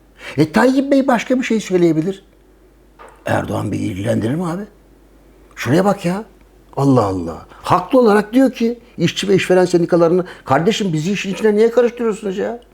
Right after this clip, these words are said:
Bizim hiçbir şeyden haberimiz yok. Oturun ne haliniz varsa görün," diyor. Doğru abi. İşçiler kaşıyor, işverenler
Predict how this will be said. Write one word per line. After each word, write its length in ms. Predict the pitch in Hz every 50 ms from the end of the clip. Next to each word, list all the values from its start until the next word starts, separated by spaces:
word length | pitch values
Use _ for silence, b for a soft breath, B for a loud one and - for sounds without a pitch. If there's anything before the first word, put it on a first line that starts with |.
| b b b b b
Bizim 280 | 101 131 147 175 208 240
hiçbir 180 | - - 202
şeyden 240 | 175 - 165 180 190
haberimiz 380 | 202 196 214 208 214 214 208 220
yok. 360 | 214 - - - - - - -
Oturun 400 | 185 196 - 247 233 226 190 196
ne 60 | 220
haliniz 300 | 220 208 196 180 175 151
varsa 240 | 165 160 156 - 190
görün," 340 | 156 139 190 208 208 175
diyor. 120 | 110 98 82 80
Doğru 260 | 90 135 151 185 208 233
abi. 260 | 226 196 220 254 254 - _ _ _ _ _ _ _ _ _ _ _ _ _ _ _ _ _ _ _ _ _ _ _ _ _ _ _ -
İşçiler 500 | 214 175 - - - 160 202 190 - -
kaşıyor, 420 | - 139 - - - 113 123 165
işverenler 540 | 185 - - 160 160 160 151 160 170 151